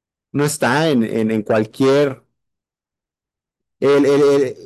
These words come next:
el racismo no es todo, no, no, no, no, no, no es la razón de todo lo malo que susa-, sucede,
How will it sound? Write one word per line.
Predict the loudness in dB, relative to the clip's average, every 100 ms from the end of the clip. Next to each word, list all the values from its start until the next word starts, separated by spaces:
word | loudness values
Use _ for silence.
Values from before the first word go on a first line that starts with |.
| -4
el | 0
racismo | 0 0 0 0 2
no | 0
es | -2 0
todo, | 2 4 4 2 0
no, | 0
no, | 0
no, | 0 0
no, | 0
no, | 0 0
no | -2 -2 0
es | 2
la | 2
razón | 0 0 0 0
de | 0
todo | 0 2
lo | 2 2
malo | 0 2 0
que | -2
susa-, | -6 -6 -2 -2 -2 -6
sucede, | -6 -4 0 0 0 -2